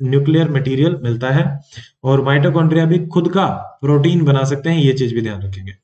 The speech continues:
ठीक है। अब एक term आ रही है active transport।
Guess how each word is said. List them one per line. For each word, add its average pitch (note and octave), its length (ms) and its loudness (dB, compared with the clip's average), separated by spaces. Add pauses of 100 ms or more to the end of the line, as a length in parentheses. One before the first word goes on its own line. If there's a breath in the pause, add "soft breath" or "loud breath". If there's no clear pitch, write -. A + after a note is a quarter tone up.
ठीक D#3 140 0
है। D#3+ 180 -6 (1400 loud breath)
अब D#3 100 4
एक F3+ 120 2
term F3+ 380 0
आ F3 80 2
रही E3+ 180 4
है G3+ 60 2 (100)
active E3 300 -2
transport। A#2+ 520 -2